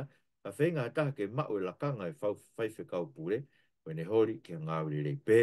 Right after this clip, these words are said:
fo, kono tonu e kau wako naki. E na wanga maopo, o e ngutu ngutu ua, o e nofu ke inu kawalahi, o e hawala ke paanga uri.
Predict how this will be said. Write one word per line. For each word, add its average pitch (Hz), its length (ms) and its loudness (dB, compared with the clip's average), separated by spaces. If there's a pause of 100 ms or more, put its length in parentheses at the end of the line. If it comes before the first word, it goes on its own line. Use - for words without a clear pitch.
fo, 175 140 0 (180)
kono 101 300 -6 (100)
tonu 147 320 4
e 98 160 0
kau 113 300 -2
wako 98 240 -4
naki. 82 420 -10 (600)
E 80 40 -12
na 78 160 -6
wanga 101 220 0
maopo, 95 500 -2
o 92 300 -2
e 85 40 -2
ngutu 87 300 -10
ngutu 101 360 -4
ua, 95 180 0 (460)
o 80 200 -2
e 87 40 -2
nofu 98 280 -6
ke 92 220 -2
inu 87 100 -8
kawalahi, 101 560 2 (160)
o 90 160 -2
e 90 80 -6
hawala 95 400 0
ke 85 160 -10
paanga 101 400 -8
uri. 113 300 0